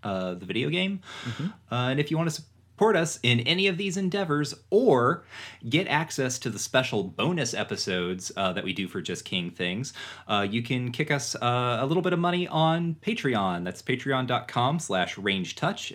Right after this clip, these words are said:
Speaker 1: At the five dollar level, you'll get the Just King Things bonus episodes where Cameron and I talk about,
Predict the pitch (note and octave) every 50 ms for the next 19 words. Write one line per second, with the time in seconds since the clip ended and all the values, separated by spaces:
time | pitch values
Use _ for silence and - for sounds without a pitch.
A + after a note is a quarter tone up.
0 | - - G#2+ G#2 - - F#2+ G#2 G2 F#2 F2+ E2 - - G#2+ G2+ A2 A2 - B2
1 | A#2+ C3 C3 C3 C3+ C3+ B2 - C3 C3 C3 C#3 C#3+ C#3+ B2+ A2 G2+ G2+ G#2+ G2+
2 | - - F#2+ F#2 G#2+ G#2 - - A#2+ G#2+ G2+ - G#2+ G2+ F#2 E2 - F#2+ G2+ G#2
3 | - - A#2+ B2 B2+ A#2+ D3 D3+ D3 - G#2 F2+ - - G2+ G2 G2 G2+ G2 F#2+
4 | G2 F#2+ F#2+ F#2 F2 - - G2 G2 - - G2 G2 F#2 F#2 F#2 -